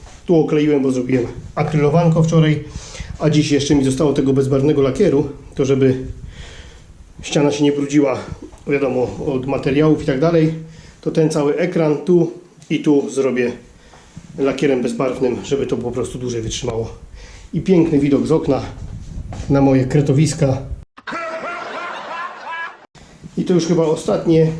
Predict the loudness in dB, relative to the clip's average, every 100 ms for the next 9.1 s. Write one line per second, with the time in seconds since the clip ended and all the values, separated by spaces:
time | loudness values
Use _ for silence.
0 | -2 2 2 2 0 0 -4 0 0 0
1 | 2 4 2 0 -6 -18 -20 -18 -4 2
2 | 4 4 2 0 2 4 4 2 -4 -16
3 | -20 -20 -20 -18 -16 -16 -14 -6 0 0
4 | 0 -4 -6 -6 -4 -2 -4 -4 -4 -4
5 | -2 -4 -6 -14 -20 -20 -20 -20 -20 -20
6 | -20 -14 -6 -4 -4 -6 -8 -8 -10 -10
7 | -6 -4 -2 0 0 0 -2 -4 -6 -6
8 | -6 -8 -2 2 2 2 0 -2 -2 -2